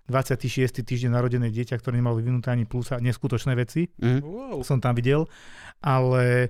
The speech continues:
Speaker 1: toto je niečo obdobné. Prístroje môžeš zohnať, vyrobiť, ale musíš mať aj ľudí, ktorí s nimi vedia robiť. A toto je taký ten hla-, hlavný zádrhel, prečo nechceme to tu rozbehnúť na, na tvrdo, že poďme zachraňovať, lebo na to nemáme dosť ľudí.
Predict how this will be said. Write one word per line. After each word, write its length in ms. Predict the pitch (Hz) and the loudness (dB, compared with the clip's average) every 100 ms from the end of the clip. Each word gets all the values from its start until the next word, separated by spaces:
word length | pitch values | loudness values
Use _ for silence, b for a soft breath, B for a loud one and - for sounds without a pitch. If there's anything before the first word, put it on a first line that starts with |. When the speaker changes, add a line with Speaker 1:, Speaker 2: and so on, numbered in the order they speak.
| b b | b b
Speaker 1:
toto 220 | - 165 185 | -4 0 2
je 100 | 170 | 2
niečo 200 | - 117 | 2 0
obdobné. 640 | 117 143 139 175 220 226 - - - - | 2 2 4 4 2 0 -8 -20 -20 -2
Prístroje 400 | 143 147 151 131 | -2 0 2 4
môžeš 320 | 135 147 156 | 4 2 2
zohnať, 400 | 175 170 175 160 | 2 4 4 2
vyrobiť, 600 | 135 156 156 147 170 - | 2 4 2 2 0 0
ale 120 | 139 | 0
musíš 240 | 131 135 143 | 2 2 2
mať 120 | 131 | 4
aj 100 | 120 | 2
ľudí, 140 | 139 | 0
ktorí 180 | 135 127 | -2 -4
s 80 | 117 | -2
nimi 160 | 131 113 | 0 0
vedia 180 | 113 | 0
robiť. 460 | 110 101 95 - - _ _ | 0 -4 -6 -14 -20 _ _
A 80 | - | -2
toto 180 | 180 | 0
je 80 | 180 | 2
taký 200 | 165 - | 0 -2
ten 160 | 156 139 | 0 2
hla-, 280 | 123 135 151 | 4 4 4
hlavný 260 | 143 170 | 2 2
zádrhel, 340 | 139 139 147 151 | 2 2 2 0
prečo 240 | 139 135 | 0 0
nechceme 380 | 139 135 147 143 b b b | -2 -2 -2 -2 b b b
to 100 | - 151 | -6 -2
tu 140 | 156 139 | 2 2
rozbehnúť 680 | 143 151 160 156 170 175 170 | 2 2 2 4 4 4 4
na, 140 | 156 - | 2 0
na 260 | 156 147 | -2 0
tvrdo, 340 | 147 151 147 156 | 0 0 2 2
že 160 | 147 139 | 4 2
poďme 280 | 147 147 | 2 2
zachraňovať, 680 | 131 123 127 127 131 170 - B B B | 2 0 0 2 2 2 -2 B B B
lebo 220 | 135 135 | 0 2
na 100 | 139 | 2
to 80 | 135 | 2
nemáme 300 | 135 135 135 | 2 4 4
dosť 200 | 127 127 | 4 2
ľudí. 320 | 120 165 113 | 2 2 0